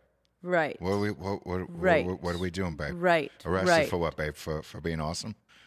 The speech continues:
Speaker 2: For being awesome, babe. Hey, Beth, you don't need to know how many fucking men I've killed, okay, Beth?
Speaker 1: Right.
Speaker 2: Um,
Speaker 1: How many? Yeah.
Speaker 2: yeah. I don't wanna, you don't need to know that, babe.
Speaker 1: How many,
Speaker 2: You
Speaker 1: though?
Speaker 2: don't need to know that, babe.
Speaker 1: Very Good Will Hunting.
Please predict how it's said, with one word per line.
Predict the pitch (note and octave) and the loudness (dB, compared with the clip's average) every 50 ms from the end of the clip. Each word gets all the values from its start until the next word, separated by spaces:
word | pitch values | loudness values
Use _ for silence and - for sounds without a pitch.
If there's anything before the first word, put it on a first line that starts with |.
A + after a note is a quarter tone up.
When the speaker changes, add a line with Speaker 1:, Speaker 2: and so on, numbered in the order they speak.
| _ _ | _ _
Speaker 2:
For | - - G2 E2 | -4 -4 -2 0
being | D#2+ F2+ E2+ D#2 | 0 0 0 0
awesome, | D#2 F2 G2+ - - G#2+ G2 | -2 -4 -4 -4 -8 -6 -4
babe. | A#2+ B2+ A2 - _ _ _ _ _ _ - - _ - | -4 -4 -4 -6 _ _ _ _ _ _ -20 -20 _ -6
Hey, | F2+ F2 | -6 -6
Beth, | D#2 - - F2+ F#2+ A#2+ D3 - - - _ _ _ _ _ _ _ _ _ _ _ _ _ _ | -6 -2 -2 -2 -2 -2 -4 -10 -16 -20 _ _ _ _ _ _ _ _ _ _ _ _ _ _
you | E2+ F2 | -4 -2
don't | F#2+ A#2+ A#2+ | 0 0 0
need | A#2+ B2 B2 | 0 0 0
to | A2+ G2 | 0 0
know | G2 F#2 | 0 0
how | E2 F2 | 0 0
many | E2+ E2 E2 D#2+ | -2 -2 -2 -2
fucking | D2 - F2 E2+ - D2 C#2+ | -2 -2 -4 -4 -4 -4 -4
men | D#2 E2 D#2 | -2 -2 -2
I've | D2 C#2+ - - | -4 -6 -6 -6
killed, | - - D#2 C2+ C2 | -6 -6 -6 -4 -6
okay, | C2+ B1+ - - E2+ F2 | -10 -10 -6 -6 -6 -4
Beth? | - - G2 - E3+ | -2 -2 -2 0 4
Speaker 1:
Right. | F3+ F#3 F3 D#3+ D3 - - - - _ _ _ | 6 6 8 8 4 2 -2 -10 -18 _ _ _
Speaker 2:
Um, | G2 G2+ G#2 G#2 G2 F#2+ - | -2 0 0 0 -2 -2 -4
Speaker 1:
How | F3+ E3 F3 F#3+ F3+ | -2 0 2 2 4
many? | F3+ F3 F3 E3+ E3 D#3+ D3+ C#3 C3 C3 C3 B2+ _ _ _ _ _ | 4 2 0 0 0 0 -2 -4 -6 -10 -14 -18 _ _ _ _ _
Yeah. | - E3+ D#3+ D3 C#3+ | -4 -2 -2 -2 -2
Speaker 2:
yeah. | C#3+ - - - F#3+ G3 _ _ _ _ _ _ _ _ _ - | -4 -6 -10 -12 -18 -20 _ _ _ _ _ _ _ _ _ -10
I | D#2 | -6
don't | D2 D#2 E2+ | -4 -2 -2
wanna, | F2 E2+ | -2 -2
you | E2 D2+ D#2 F2 | -4 -4 -2 -2
don't | F#2+ F#2+ | 0 0
need | G2 G2+ G2 | 0 0 0
to | F#2 | 0
know | F2+ G2+ G#2 E2 | -2 -2 -2 -2
that, | C#2 C2+ C2+ | -4 -8 -4
babe. | - G3 | 2 6
Speaker 1:
How | G#3 A3 G3+ G3+ | 8 8 8 8
many, | G3+ G3 G3 F#3+ F#3+ F#3+ F3+ E3+ D#3+ | 8 6 4 4 4 4 4 2 2
Speaker 2:
You | |
Speaker 1:
though? | C#3+ D3+ D3+ C#3+ | 2 2 2 2
Speaker 2:
don't | A2 A2 A2 | 2 2 2
need | G#2+ G#2 | 2 2
to | G2 F#2+ | 2 0
know | F#2+ G2+ F#2+ F2 | 2 0 0 0
that, | D2+ C#2+ C#2 - | -2 -4 -4 -4
babe. | C#2+ C2+ - - _ _ - | -4 -6 -6 -8 _ _ 2
Speaker 1:
Very | F#3+ F#3+ F3 | 2 2 4
Good | - F3+ E3 | 2 0 0
Will | D3 D#3 D#3 | 0 -2 -2
Hunting. | D#3 D#3 D3 D3 - C#3+ C3+ C3 B2+ | -2 -4 -8 -8 -8 -12 -12 -12 -14